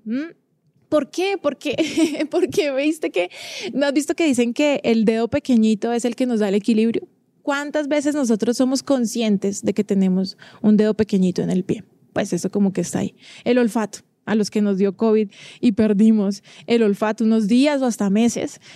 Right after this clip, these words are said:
eh, nos dimos cuenta de lo importante que es el olfato, pero en un día normal, pues tú ni cuenta te das, ¿no? Mira que hay un, otro chiste, ya sé, no es chistoso, pero, pero también tiene mucho sentido y es como una imagen, es un meme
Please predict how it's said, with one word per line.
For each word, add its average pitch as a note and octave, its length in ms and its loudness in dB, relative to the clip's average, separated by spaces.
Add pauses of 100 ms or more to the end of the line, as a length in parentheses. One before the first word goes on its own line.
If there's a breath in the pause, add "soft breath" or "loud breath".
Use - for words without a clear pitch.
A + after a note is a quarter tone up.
(140 loud breath)
eh, G#3+ 240 2
nos A#3 180 4
dimos G3+ 300 0
cuenta A#3 340 -2
de D4+ 100 4
lo A#3+ 80 4
importante G#3 760 0
que C#4 160 -4
es B3 100 -4
el B3 80 0
olfato, C4 440 -2
pero D4 180 2
en C#4 80 -4
un C#4+ 100 -6
día E4 200 4
normal, C#4+ 380 0
pues D4+ 200 -4
tú C#4+ 240 -2
ni C4+ 180 -4
cuenta C4+ 380 -2
te A3 160 0
das, F#3+ 320 -2
¿no? G#3+ 180 -4 (600 loud breath)
Mira C#4+ 180 0
que D#4+ 280 -2
hay B3+ 180 -2
un, D4 160 -2
otro B3+ 240 0
chiste, C4+ 460 0
ya G3+ 160 -2
sé, F#3 240 -4
no F#3 100 0
es G3+ 80 0
chistoso, A3 460 -4
pero, G#3 400 0
pero A3+ 160 2
también G#3 260 0
tiene A3 160 0
mucho A3+ 240 -2
sentido G#3+ 480 -2
y G#3+ 200 2
es G3 200 0
como A#3 160 2
una A#3+ 120 2
imagen, A3 300 2
es G#3+ 120 0
un A#3+ 120 2
meme A#3 300 0